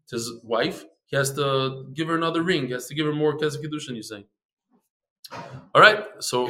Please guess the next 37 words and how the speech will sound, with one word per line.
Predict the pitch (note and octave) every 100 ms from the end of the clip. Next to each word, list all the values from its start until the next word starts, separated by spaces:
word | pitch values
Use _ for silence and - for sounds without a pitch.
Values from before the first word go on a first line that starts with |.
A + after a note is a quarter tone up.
| B2+
we're | B2
gonna, | C#3 C#3 C#3
we're | C3+
gonna | C#3+
see. | - F#3 B2 - - _ _ _
It's | -
not | D3+
really | D3 C#3+
part | C3+ D3+
of |
the | D3
sugya, | D3 F#3+ D#3
but | C3 B2
Be'ez | C#3+ C#3+
Hashem, | C#3 D3+ C3
we'll, | A#2+ A#2+
we'll | A#2
get | B2+
to | B2+
see | - B2+
this. | A2+ - - - - _ -
I |
think | - D3
it's | C3+
a |
very | B2+ D3 C#3+ C3+
interesting | C3+ C3 - A#2+
question, | - C#3+ C#3 G3 F#3+ - _ _ - -
and | B2
you're | C3 C#3
all | C#3 D#3
wrong, | D3 E3+ D3 A2+ A2
unfortunately. | G2+ A2+ G2+ G2 F2+ - _ _ _ - - - - - D3+ - - - - - - B2 _ - - - - - _ _ _
Reb | A2+ A#2+
Shimon | A3+
Gamliel | A3+ F#3+ G#3+ A3+ B3
Omer. | B3 D3+ F#3+ - - C#3+